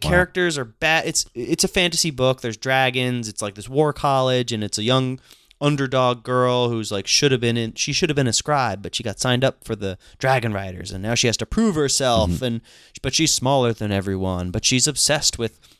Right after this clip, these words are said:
Speaker 2: the, the big, the captain of the football team, basically. And the captain of the football team
Speaker 1: Yeah.
Speaker 2: can't live without her, even though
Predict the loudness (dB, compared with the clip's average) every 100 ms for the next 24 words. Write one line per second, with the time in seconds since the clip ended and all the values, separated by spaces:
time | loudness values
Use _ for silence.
0 | _ -20 -20 -20 -20 -20 _ _ -6 -4
1 | -4 -10 -4 2 2 0 -12 -20 _ _
2 | -8 -8 -12 -4 -2 0 0 -2 -2 0
3 | 0 0 0 -2 -2 -2 -4 -6 -14 -18
4 | _ _ _ -14 -12 -6 -4 -4 -6 -4
5 | -2 0 2 2 0 -2 0 2 2 -2
6 | -4 -2 0 0 0 -4